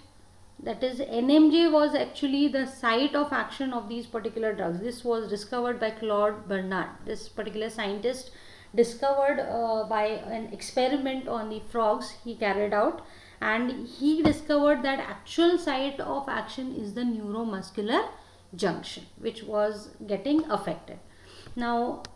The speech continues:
before going into the actual block, how exactly the competitive blockers act, let us see first how exactly the muscle gets contracted. Okay, so you all must have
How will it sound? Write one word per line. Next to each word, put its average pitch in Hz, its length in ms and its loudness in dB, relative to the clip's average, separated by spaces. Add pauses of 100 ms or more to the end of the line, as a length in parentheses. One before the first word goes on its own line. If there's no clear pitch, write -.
(120)
before 302 500 4
going 311 360 6
into 285 320 2
the 294 220 2
actual 294 580 -2
block, 220 600 0 (200)
how 233 240 0
exactly 226 600 -6
the 240 120 -2
competitive 226 680 -4
blockers 214 600 -6
act, 247 340 2 (400)
let 254 220 -2
us 320 240 2
see 320 440 4
first 294 500 0
how 285 200 4
exactly 254 760 -2
the 285 160 -2
muscle 269 540 -2
gets 277 360 -2
contracted. 240 640 2 (1900)
Okay, 240 220 -8 (340)
so 262 600 0 (540)
you 240 160 2
all 247 160 6
must 277 280 0
have 294 140 2